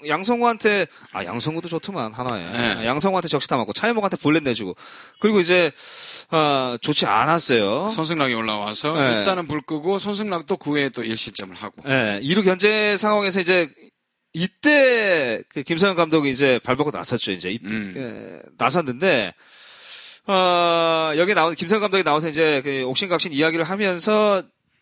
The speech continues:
Speaker 1: 이게 또 사심 합의를 해서 또 복구 선언을 했고요. 어, 또 조은호 감독은 나와서 이제 그 타석까지 나와서 이제 그 주심한테 했던 이야기가,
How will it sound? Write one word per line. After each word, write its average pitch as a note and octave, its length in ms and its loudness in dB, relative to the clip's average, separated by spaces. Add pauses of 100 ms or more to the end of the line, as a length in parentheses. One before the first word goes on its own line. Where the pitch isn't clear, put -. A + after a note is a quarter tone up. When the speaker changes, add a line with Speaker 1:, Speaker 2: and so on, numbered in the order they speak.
(120)
Speaker 1:
이게 E3 360 0 (800)
또 D3+ 340 2 (200)
사심 D#3+ 320 0
합의를 G3+ 340 2
해서 F3 200 0
또 D#3 120 -2
복구 D#3 380 2
선언을 F3 320 0
했고요. C3 500 -2 (640)
어, D#3+ 640 -4
또 E3+ 80 -8
조은호 G3+ 240 4
감독은 G3+ 320 2
나와서 E3 400 2
이제 D3+ 300 2
그 A#2 1120 -4 (1080)
타석까지 G3 520 0
나와서 D#3 420 0
이제 C#3 200 0
그 C3+ 100 -6
주심한테 D#3+ 480 -4
했던 D#3+ 220 -4
이야기가, B2+ 420 -2